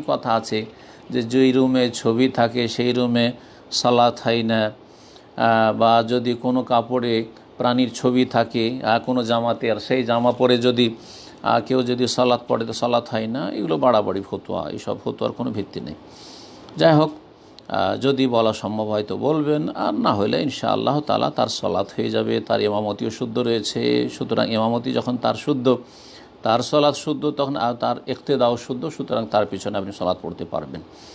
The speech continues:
তেরো নম্বর প্রশ্ন করেছেন একজন মুসলিম, "আমি আগে হিন্দু ধর্মের ছিলাম, ইসলাম গ্রহণ করেছি আলহামদুলিল্লাহ, এখনও বাড়িতে পরিবারের সাথে থাকি, গোপনে ইসলাম পালন করি, এখন আমি কি করব, এই বিষয়ে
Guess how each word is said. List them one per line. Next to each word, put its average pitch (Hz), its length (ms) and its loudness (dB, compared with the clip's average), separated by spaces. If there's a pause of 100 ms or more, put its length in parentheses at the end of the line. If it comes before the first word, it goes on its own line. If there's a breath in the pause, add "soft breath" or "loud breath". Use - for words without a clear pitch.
(260 loud breath)
তেরো 156 200 6
নম্বর 185 260 0
প্রশ্ন 202 380 0
করেছেন 165 320 -2
একজন 147 320 0
মুসলিম, 139 440 -2
"আমি 160 260 -2
আগে 175 280 0
হিন্দু 156 340 -2
ধর্মের 143 680 -2
ছিলাম, 101 320 0 (800 loud breath)
ইসলাম 175 400 2
গ্রহণ 156 260 4
করেছি 120 340 0
আলহামদুলিল্লাহ, 95 720 -2 (480 loud breath)
এখনও 170 440 0
বাড়িতে 151 460 2
পরিবারের 143 600 2
সাথে 131 260 -2
থাকি, 110 320 -2
গোপনে 131 440 0
ইসলাম 147 360 0
পালন 127 300 2
করি, 117 240 -2
এখন 123 300 0
আমি 139 220 0
কি 135 200 -8
করব, 127 320 0
এই 117 140 0
বিষয়ে 123 400 0